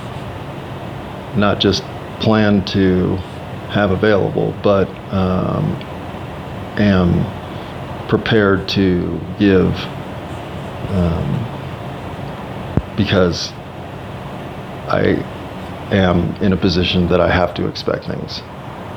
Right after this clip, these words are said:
at any minute to become disruptive. And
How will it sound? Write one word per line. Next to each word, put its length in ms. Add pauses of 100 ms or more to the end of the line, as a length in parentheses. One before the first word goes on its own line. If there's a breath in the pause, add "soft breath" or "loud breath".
(140)
at 160
any 140
minute 300 (640)
to 440 (600)
become 280
disruptive. 520 (680)
And 260